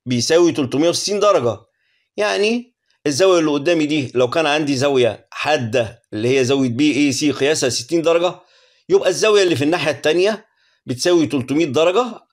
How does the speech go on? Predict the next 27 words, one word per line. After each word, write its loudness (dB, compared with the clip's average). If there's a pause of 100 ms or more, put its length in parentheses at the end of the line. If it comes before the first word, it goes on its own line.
(260)
على 2
أساس 2
إن 2
لازم 2
يكون -2
مجموع 0
الزاويتين 0 (320)
يساوي 2
تلتمية 0
وستين -2
درجة. 0 (160)
طيب 0
نشوف -2
كمان 2
مثال. 0 (400)
الشكل -2
اللي 2
قدامي 0
ده -2 (400)
عندي -2
تلات 2
زوايا، 2 (440)
واحدة -2
تسعين -2 (180)
والتانية 2
مية 2
وعشرة، 0